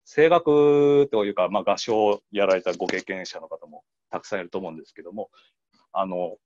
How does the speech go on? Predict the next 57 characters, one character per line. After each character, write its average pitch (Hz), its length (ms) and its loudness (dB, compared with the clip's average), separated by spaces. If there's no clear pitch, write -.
息 202 320 4
を 117 80 6
す - 120 -4
る 98 120 2
と 95 100 -2
き、 85 260 -10
も 117 260 -4
ち 160 100 4
ろ 117 100 8
ん 92 120 -4
お 123 80 4
腹、 156 300 4
さ 151 180 4
え-、 170 80 2
お 131 100 2
腹 151 220 4
も 139 80 2
膨 - 180 0
ら 113 100 6
む 104 100 -2
ん - 20 -14
で - 80 -20
す - 80 -20
け 82 80 -12
ど、 95 80 -6
吸 - 180 -10
っ - 60 -20
た 95 100 -8
と 92 80 -16
き - 60 -20
に。 85 100 -20
膨 - 260 -4
ら 113 80 4
む 104 100 -4
ん 80 60 -12
で 78 80 -14
す - 80 -18
け - 80 -12
ど 85 120 -8
も、 110 300 0
よ 202 140 6
く 107 160 2
背 - 240 -2
中 214 260 4
の 208 140 6
方 208 240 8
に 95 200 -4
息 110 260 -6
を 80 100 -6
入 101 120 -4
れ 110 80 -2
て 101 80 -4
く 127 60 -6
だ 101 100 2
さ 107 120 -2
い 92 40 -2
っ - 40 -8